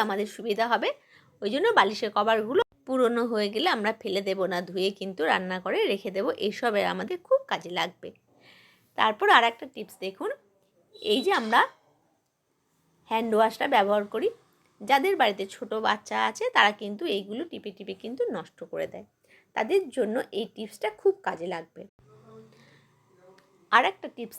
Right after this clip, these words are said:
দেখাচ্ছি, যেটা আপনাদের খুবই সুবিধা হবে। আমাদের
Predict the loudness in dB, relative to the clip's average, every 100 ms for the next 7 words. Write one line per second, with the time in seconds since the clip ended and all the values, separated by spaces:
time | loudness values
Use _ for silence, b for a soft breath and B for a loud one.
0 | -8 -4 -6 -2 -4 -4 -6 0 0 -2
1 | -2 2 2 0 _ _ _ _ _ _
2 | _ _ 0 4 4 2 -6 -2 -2 -2
3 | -2 -2 -4 _ _ _ _ _ _ b
4 | b b -4 -2 -2 -4